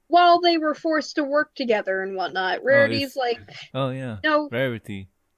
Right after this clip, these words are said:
Speaker 2: Yeah, Rarity, Rarity. Yes, yes, yes. Yeah, Rarity. Uh, but still,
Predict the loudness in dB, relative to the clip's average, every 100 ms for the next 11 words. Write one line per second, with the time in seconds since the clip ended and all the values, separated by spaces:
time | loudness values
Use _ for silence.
0 | _ _ -12 -10 -10 -12 -10 -12 -12 -12
1 | -12 -8 -8 -8 -12 -14 _ _ _ _
2 | _ -10 -8 -8 -10 -18 _ _ _ _
3 | _ -8 -6 -6 -6 -6 0 2